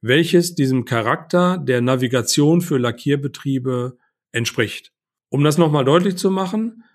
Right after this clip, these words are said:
meine Philosophie ist immer, wir fangen mit einer konkreten Beschreibung des,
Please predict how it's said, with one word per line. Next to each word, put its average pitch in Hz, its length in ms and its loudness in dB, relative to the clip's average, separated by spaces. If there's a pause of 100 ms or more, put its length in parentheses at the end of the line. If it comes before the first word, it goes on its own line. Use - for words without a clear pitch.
(200)
meine 135 260 2
Philosophie 135 600 0
ist 160 180 0
immer, 185 480 0
wir 135 140 0
fangen 160 380 0
mit 139 200 -2
einer 127 500 -4 (180)
konkreten 147 1000 -2
Beschreibung 135 720 -2 (260)
des, - 340 -12